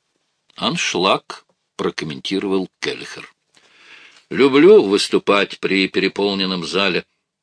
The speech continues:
Это меня вдохновляет», ответил Дэвидсон, скользя взглядом по рядам. Он узнал Аверетта, обоих его помощников и еще одно лицо, никак им не ожидавшееся в Парадайз-Сити.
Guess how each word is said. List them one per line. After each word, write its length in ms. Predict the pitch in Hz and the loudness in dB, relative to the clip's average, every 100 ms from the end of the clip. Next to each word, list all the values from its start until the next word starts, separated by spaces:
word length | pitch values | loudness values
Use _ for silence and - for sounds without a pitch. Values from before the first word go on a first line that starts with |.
| _ - | _ -2
Это 300 | 139 - 87 | -2 -2 -6
меня 280 | 76 101 107 | -6 -4 -4
вдохновляет», 920 | 87 85 - 65 76 82 80 - - _ _ _ | -6 -8 -10 -8 -6 -4 -4 -8 -18 _ _ _
ответил 480 | - - 78 76 71 | -18 -12 -10 -10 -6
Дэвидсон, 480 | 95 139 135 143 135 _ - - - | 0 0 0 -6 -8 _ -20 -20 -10
скользя 520 | - - 80 82 165 | -4 -2 0 0 0
взглядом 600 | - - 76 104 110 107 | -2 -8 -6 -4 -4 -8
по 120 | - | -8
рядам. 440 | 78 76 65 60 58 _ _ _ _ _ _ _ _ - - - | -8 -8 -10 -14 -18 _ _ _ _ _ _ _ _ -20 -16 -4
Он 160 | 147 | -2
узнал 400 | 160 131 143 143 | 0 0 2 2
Аверетта, 760 | 123 131 135 139 135 - 135 135 | 2 2 4 4 2 2 2 2
обоих 520 | 117 113 127 123 - | 0 0 2 2 0
его 220 | 110 104 | 0 0
помощников 840 | - 104 135 147 151 143 147 - - | 0 -2 -2 -4 -6 -4 -4 -4 -10
и 100 | 147 | -8
еще 500 | 175 151 - - - | -6 -4 -4 0 0
одно 240 | 82 67 82 | 0 -4 -8
лицо, 420 | 87 - 175 180 _ _ _ | -8 -2 -2 -2 _ _ _
никак 460 | 87 95 - 123 - | -4 -4 0 -2 -2
им 240 | 147 147 - | -4 -6 -8
не 180 | 113 | -6
ожидавшееся 1080 | 98 90 - 95 - - 120 - 127 127 - | -6 -6 -4 -4 -6 -6 -6 -4 -4 -4 -6
в 160 | - - | -14 -12
Парадайз-Сити. 880 | 76 73 80 98 101 - 196 - - | -8 -6 -6 -6 -6 -6 -8 -8 -16